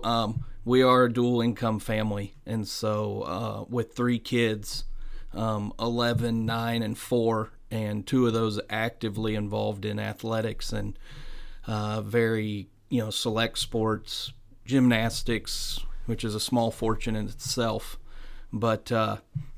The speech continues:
you have to have an income to provide for your family, and, and the, you know, I've always been raised that usually the,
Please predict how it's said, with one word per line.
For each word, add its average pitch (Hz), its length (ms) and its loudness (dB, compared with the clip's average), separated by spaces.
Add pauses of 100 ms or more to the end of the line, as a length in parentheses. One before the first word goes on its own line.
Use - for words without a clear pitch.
(120)
you 123 160 2
have 135 240 6
to 120 80 2
have 120 240 2
an 113 80 0
income 117 480 2
to 117 100 -4
provide 110 720 -2
for 117 220 -4
your 104 120 -2
family, 117 560 0
and, 104 320 -2 (400)
and 107 220 -4
the, 107 160 -4 (240)
you 117 140 -2
know, 107 200 -4
I've 110 160 -2
always 113 280 0
been 110 200 0
raised 110 340 0
that 107 200 -2 (320)
usually 113 400 2
the, 104 300 -2